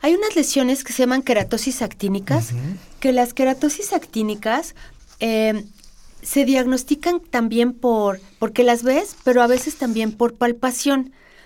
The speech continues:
Speaker 1: Y entonces, queratosis quiere decir rasposo. Y actinos, actinos el, es, ella, es sol, ¿no? Es la
Speaker 2: Ujú.
Speaker 1: ra-, la etimología.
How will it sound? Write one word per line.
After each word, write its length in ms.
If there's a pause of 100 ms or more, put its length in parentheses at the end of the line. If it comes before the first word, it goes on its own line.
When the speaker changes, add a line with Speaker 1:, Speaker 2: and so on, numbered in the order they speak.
(120)
Speaker 1:
Y 180
entonces, 580 (260)
queratosis 680
quiere 260
decir 360
rasposo. 680 (800)
Y 480
actinos, 800 (160)
actinos 640
el, 240
es, 180
ella, 220
es 140
sol, 360 (480)
¿no? 180
Es 160
la 100
Speaker 2:
Ujú. 80
Speaker 1:
ra-, 240
la 120
etimología. 800